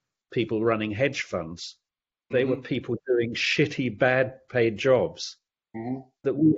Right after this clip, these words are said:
Speaker 1: hadn't paid any <laughs> attention to for a very long time. And suddenly we're hanging on there,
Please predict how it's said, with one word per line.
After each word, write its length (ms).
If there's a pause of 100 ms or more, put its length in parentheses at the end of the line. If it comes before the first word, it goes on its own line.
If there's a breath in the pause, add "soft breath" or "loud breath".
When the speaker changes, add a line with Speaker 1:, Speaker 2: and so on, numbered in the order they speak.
Speaker 1:
hadn't 440
paid 260
any 240
<laughs> 40
attention 520
to 240
for 160
a 60
very 280
long 260
time. 460 (320)
And 100
suddenly 440
we're 260
hanging 340
on 180
there, 280